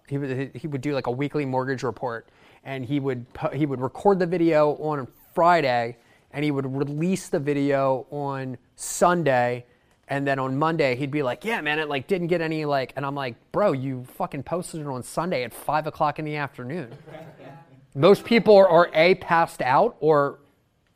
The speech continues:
Speaker 1: passed out, right? Like, they don't give a fuck about the mortgage industry at Sunday at five o'clock.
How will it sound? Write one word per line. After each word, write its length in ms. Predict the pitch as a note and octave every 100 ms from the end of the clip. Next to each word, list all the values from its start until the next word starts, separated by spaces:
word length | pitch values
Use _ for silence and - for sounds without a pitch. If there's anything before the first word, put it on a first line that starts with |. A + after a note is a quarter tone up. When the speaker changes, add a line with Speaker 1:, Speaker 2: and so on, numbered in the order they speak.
| _ _
Speaker 1:
passed 400 | - F#3 F#3+ -
out, 320 | G3+ B2 - _ _ - _ _ _ _ _
right? 260 | B2 D3 G3+ _ _ B2+
Like, 160 | B2
they 80 | E3+
don't 100 | F#3
give 80 | D3
a 40 |
fuck 300 | - F3+ F3
about 200 | D3+ A#2+
the 60 | C3
mortgage 440 | B2 A#2+ A#2 A#2
industry 340 | C3+ A#2+ - B2
at 100 | A2+
Sunday 280 | C#3 B2+
at 80 | A#2
five 160 | B2 A2
o'clock. 360 | - A2+ F2